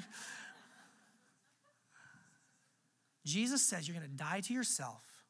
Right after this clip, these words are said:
You're gonna lower yourself. You're going to, in like kind, not in full measure, but in like kind to what Jesus did, lower yourself, die to yourself for the betterment of others,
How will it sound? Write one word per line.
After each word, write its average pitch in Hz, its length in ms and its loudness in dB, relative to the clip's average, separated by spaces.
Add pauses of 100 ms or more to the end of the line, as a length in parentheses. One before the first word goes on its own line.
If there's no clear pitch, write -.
(520)
You're 170 120 -2
gonna 160 120 -2
lower 185 420 2
yourself. 147 460 -4
You're 170 80 -4
going 185 200 0
to, 185 220 0 (380)
in 220 160 4
like 220 500 6
kind, 170 420 2
not 180 200 2
in 247 80 2
full 254 240 0
measure, 240 300 2
but 156 100 -2
in 151 160 -4
like 196 260 -2
kind 226 240 -2
to 180 60 0
what 165 160 -6
Jesus 190 320 -2
did, 156 180 -6 (300)
lower 165 420 0
yourself, 202 500 0
die 165 220 0
to 190 80 -2
yourself 156 500 -2 (640)
for - 120 -10
the 143 100 -4
betterment 170 460 2
of 156 100 -4
others, 120 500 -6